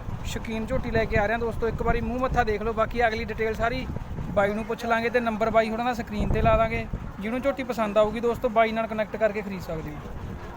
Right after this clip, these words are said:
ਇੱਕ ਵਾਰੀ ਮੂੰਹ ਮੱਥਾ ਦਿਖਾ ਦੇਣਾ ਦੋਸਤੋ ਨੇੜ ਤੋਂ, ਥਣ ਹਵਾਨਾ ਦਿਖਾ ਦੇਣਾ। ਬਹੁਤ ਉੱਚੇ ਕੱਦ ਕਾਠ ਦੀ ਝੋਟੀ ਆ ਦੋਸਤੋ, ਕੱਦ ਬਹੁਤ ਹੈ, ਬੇਲ ਬਹੁਤ ਹੈ ਝੋਟੀ ਦੀ।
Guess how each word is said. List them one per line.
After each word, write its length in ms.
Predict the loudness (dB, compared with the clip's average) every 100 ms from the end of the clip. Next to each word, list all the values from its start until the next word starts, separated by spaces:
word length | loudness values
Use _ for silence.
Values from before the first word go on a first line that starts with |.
| -12 -12 -6
ਇੱਕ 120 | -4
ਵਾਰੀ 200 | 2 2
ਮੂੰਹ 200 | 4 2
ਮੱਥਾ 240 | 2 2 2
ਦਿਖਾ 220 | 2 0
ਦੇਣਾ 180 | 0 0
ਦੋਸਤੋ 300 | -2 -2 -2
ਨੇੜ 200 | -2 -2
ਤੋਂ, 240 | 0 -2 -2
ਥਣ 140 | -2 0
ਹਵਾਨਾ 360 | 2 4 4
ਦਿਖਾ 240 | 4 6 6
ਦੇਣਾ। 160 | 6
ਬਹੁਤ 360 | 4 4 6 4 0 -12 -16 -14 -10
ਉੱਚੇ 300 | -6 2 4
ਕੱਦ 240 | 6 4
ਕਾਠ 220 | 4 4
ਦੀ 100 | 2
ਝੋਟੀ 300 | -2 -4 0
ਆ 60 | 0
ਦੋਸਤੋ, 460 | 2 2 2 0 2
ਕੱਦ 220 | 0 0 2
ਬਹੁਤ 280 | 2 4
ਹੈ, 80 | 2
ਬੇਲ 260 | 2 2 2
ਬਹੁਤ 200 | 2 2
ਹੈ 60 | 2
ਝੋਟੀ 260 | 0 -4
ਦੀ। 180 | -6 -6